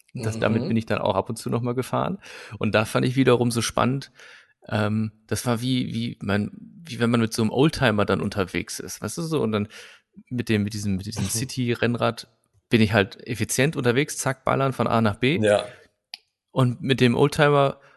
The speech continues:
Speaker 1: da fährt man halt gemütlicher, ein bisschen langsamer, genießt mehr die um-, äh, um-, also das Umfeld und so. Das ist so, so spannend, wie so jedes Fahrrad irgendwie ein anderes Gefühl auslöst.
Speaker 2: Und das dritte, was jetzt kommt, ist ein Rennrad.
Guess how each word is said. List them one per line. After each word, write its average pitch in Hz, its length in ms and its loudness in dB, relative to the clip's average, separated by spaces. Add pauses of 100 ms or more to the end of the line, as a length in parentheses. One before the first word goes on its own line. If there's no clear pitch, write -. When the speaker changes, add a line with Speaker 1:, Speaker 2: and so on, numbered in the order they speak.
(240)
Speaker 1:
da 113 480 2
fährt - 280 -4
man 95 120 0
halt 95 140 -4
gemütlicher, 151 640 2
ein 127 80 2
bisschen 110 280 -2
langsamer, 143 720 2
genießt 101 360 -4
mehr 120 80 2
die 139 120 2
um-, 156 340 -2 (100)
äh, 151 140 -4
um-, 156 220 -6
also 104 180 -6
das 104 140 -6
Umfeld 147 440 -2
und 113 100 -4
so. 110 160 -2
Das 110 160 -2
ist 123 120 -10
so, 127 260 -4 (320)
so - 160 -6
spannend, 123 460 -2
wie 120 80 -2
so 110 120 0
jedes 110 260 2
Fahrrad 117 360 -2
irgendwie 107 280 -4
ein 104 60 -2
anderes 107 340 -2
Gefühl 113 400 -6
auslöst. - 580 -12 (320)
Speaker 2:
Und 113 140 -4
das 110 160 0
dritte, 127 300 -2
was 120 220 6
jetzt 113 200 -6
kommt, 123 280 2
ist 117 120 -4
ein 117 80 -6
Rennrad. 92 440 -8